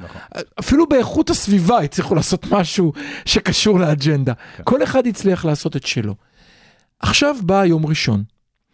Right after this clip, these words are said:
Speaker 2: ותכף נפרט ונגיד מה אנחנו חושבים על שקד ועל, ועל, ועל, ועל הטעות שתיארת של הורוביץ ועל סער, אבל באה ישיבת הממשלה היום, ואני מודה שחרדתי,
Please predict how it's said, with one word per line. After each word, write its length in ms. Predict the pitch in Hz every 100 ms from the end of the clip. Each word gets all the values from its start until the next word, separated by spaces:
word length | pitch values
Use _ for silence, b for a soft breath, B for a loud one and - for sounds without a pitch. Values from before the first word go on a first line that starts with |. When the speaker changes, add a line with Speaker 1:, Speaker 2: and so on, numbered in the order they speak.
| B B
Speaker 2:
ותכף 280 | 147 233 262
נפרט 520 | 202 185 143 151 175 170
ונגיד 280 | 139 147 156
מה 100 | 139
אנחנו 140 | 135
חושבים 220 | 143 139
על 60 | 131
שקד 420 | 113 - - 190 131
ועל, 200 | 127 120
ועל, 240 | 117 123 113 B B B B
ועל, 200 | 139 131 127
ועל 200 | 127 120
הטעות 360 | - 180 160
שתיארת 440 | - 127 127 120 131
של 140 | 170
הורוביץ 440 | 202 214 156 143 123
ועל 680 | 123 113 - - - - 117
סער, 420 | - 190 180 127
אבל 240 | 120 170 127 b b b -
באה 160 | 185
ישיבת 320 | 247 - 175
הממשלה 400 | 151 135 - 127
היום, 260 | 117 104 104
ואני 360 | 113 160 262 381 - _ _ _ -
מודה 340 | 135 131 208
שחרדתי, 720 | - 202 147 131 131 127 -